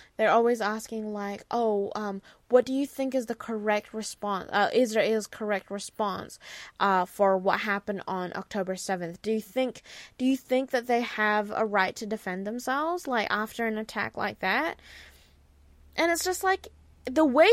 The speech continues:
they frame the question itself is, like, it's already a lose-lose situation, because that's not the full story, and you know it. You're cutting out half of it. It's,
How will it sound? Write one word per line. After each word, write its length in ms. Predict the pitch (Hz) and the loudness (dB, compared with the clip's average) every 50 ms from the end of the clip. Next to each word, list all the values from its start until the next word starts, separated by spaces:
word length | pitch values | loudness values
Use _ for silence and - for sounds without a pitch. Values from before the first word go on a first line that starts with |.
| 480 427 | 8 8
they 120 | 349 302 | 6 2
frame 380 | - - - - 294 330 349 320 | 2 -2 0 2 2 2 4 0
the 80 | 254 214 - - | 0 -2 0 0
question 340 | 247 262 254 - - 220 202 | 0 0 0 -2 -6 -6 -6
itself 420 | 175 - - - 254 226 202 - - | -6 -8 -2 0 0 0 0 -2 0
is, 200 | - 247 226 214 | 0 0 2 2
like, 280 | 247 269 269 - - - - _ _ _ | 0 -2 -2 -4 -6 -14 -20 _ _ _
it's 180 | - 302 - - | 0 0 4 6
already 440 | - 320 359 302 330 370 381 330 262 | 6 6 6 6 6 4 4 4 2
a 60 | 208 | 0
lose-lose 420 | 185 190 226 220 190 185 185 185 | 0 0 -2 -2 -4 -6 -6 -6
situation, 680 | - 196 - - 196 202 254 262 - - - - - - - - - - - - - - | -10 -12 -12 -8 -6 -6 -6 -6 -8 -12 -14 -16 -18 -20 -20 -20 -20 -20 -20 -18 -4 -2
because 460 | 339 - - 392 392 359 311 - - _ _ _ _ _ _ _ _ _ _ _ _ _ _ _ _ _ _ _ | -2 0 2 2 2 2 2 -2 -10 _ _ _ _ _ _ _ _ _ _ _ _ _ _ _ _ _ _ _
that's 280 | 294 359 392 - - - | 4 4 4 4 2 4
not 220 | 370 415 415 359 | 6 6 6 6
the 100 | - 302 | 2 -2
full 260 | - - 330 339 349 | 0 0 -2 0 0
story, 440 | 311 - - 359 381 392 381 302 247 | -2 -4 -2 -2 0 0 0 0 0
and 100 | 247 269 | 0 0
you 140 | 294 294 269 | 0 0 0
know 300 | 240 233 277 392 392 214 | 0 0 0 0 0 0
it. 200 | - - - - _ _ - - _ _ | -2 -2 -6 -12 _ _ -20 -20 _ _
You're 160 | 330 359 381 | 4 4 4
cutting 460 | - - - 349 339 370 359 320 285 | 4 2 2 4 4 4 4 2 0
out 180 | 294 302 285 269 | -2 -2 -4 -2
half 260 | 247 254 294 349 - | 0 0 0 0 -2
of 140 | 269 214 208 | -8 -10 -10
it. 220 | - - - - _ _ _ _ _ _ _ _ | -10 -12 -12 -14 _ _ _ _ _ _ _ _
It's, 320 | - 330 - - - - | -2 -2 -2 -2 -8 -14